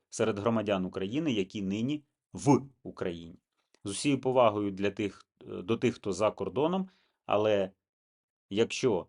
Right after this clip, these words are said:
йде питання про те, що ми будемо воювати, ми будемо, е, оборонятись, ми готові гинути, то голосують ті, хто гіпотетично підпадає під це питання. Якщо розширювати до питань,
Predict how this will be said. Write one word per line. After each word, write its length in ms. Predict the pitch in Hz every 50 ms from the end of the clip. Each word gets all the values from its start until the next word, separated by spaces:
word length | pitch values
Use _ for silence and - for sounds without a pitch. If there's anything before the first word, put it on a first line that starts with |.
| _
йде 240 | - 120 101 120 127
питання 580 | 120 - 110 - 120 113 107 98 92 87 85 87
про 160 | - - 107
те, 180 | - 113 107 92
що 180 | - - 95
ми 140 | 87 90 95
будемо 400 | 95 117 131 117 107 98 95 92
воювати, 640 | 82 85 85 85 82 92 110 135 135 - 190 190 190 _ _ _ _ _ _ _ _
ми 280 | - 110 120 117 104 92 92
будемо, 640 | 92 98 139 165 160 120 104 98 90 87 82 80 - _ _ _ _ _ _ _
е, 100 | 98 98 95 92
оборонятись, 1000 | 92 - - 110 110 117 113 110 107 117 135 156 156 - 185 185 - - - _ _ _ _ _
ми 340 | - 107 120 131 123 110 98
готові 500 | - - 98 120 120 - 127 113 98 101
гинути, 560 | 92 98 123 139 165 180 175 - 190 185 175 - _
то 240 | - 107 101 98 90
голосують 720 | - 90 107 113 117 117 - - 113 98 92 90 92 -
ті, 280 | - - 160 175 190 - _ _ _ _
хто 280 | - - - 117 113
гіпотетично 920 | 95 101 107 - 104 92 - 95 92 - 127 131 123 - - 165 170 180 - _ _ _ _ _ _ _ _ _ _
підпадає 720 | - 117 117 - - 107 95 101 101 110 117 127 143 143
під 340 | 139 - 95 95 98 - - _ _
це 300 | _ - - 90 85 87 - _ _
питання. 500 | - - - 95 87 76 78 82 87 - _ _ _ _ - - _ -
Якщо 320 | 123 120 120 - 170 156
розширювати 680 | 131 127 120 - - 127 117 104 101 92 95 92 - 90
до 200 | 85 98 110 98
питань, 580 | - 107 - - 110 101 92 92 85 80 80